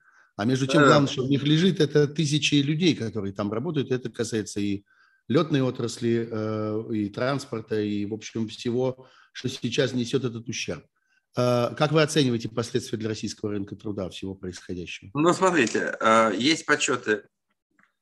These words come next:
Speaker 2: эм, текущей занятости на предприятиях и компаниях, которые заявили об уходе.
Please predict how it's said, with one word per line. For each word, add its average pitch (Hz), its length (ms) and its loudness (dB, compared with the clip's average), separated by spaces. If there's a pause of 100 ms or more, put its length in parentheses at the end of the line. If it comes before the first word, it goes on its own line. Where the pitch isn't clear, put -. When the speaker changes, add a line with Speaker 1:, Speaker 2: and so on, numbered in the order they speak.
(480)
Speaker 2:
эм, 113 340 -2
текущей 117 340 -2
занятости 135 440 2
на 107 80 -2
предприятиях 120 680 -4
и 104 80 -8
компаниях, 113 480 -4
которые 98 420 2
заявили 101 340 0
об 95 160 -6
уходе. - 280 -6